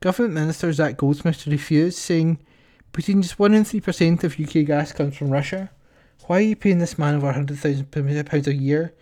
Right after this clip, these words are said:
if he does not realise how much oil, gas, coal and electricity we are forced to import?"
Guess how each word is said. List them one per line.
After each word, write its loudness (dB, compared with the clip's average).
if -14
he 0
does 0
not 2
realise 4
how 2
much -2
oil, 2
gas, 0
coal 0
and 4
electricity -2
we 6
are 4
forced 0
to -6
import?" 0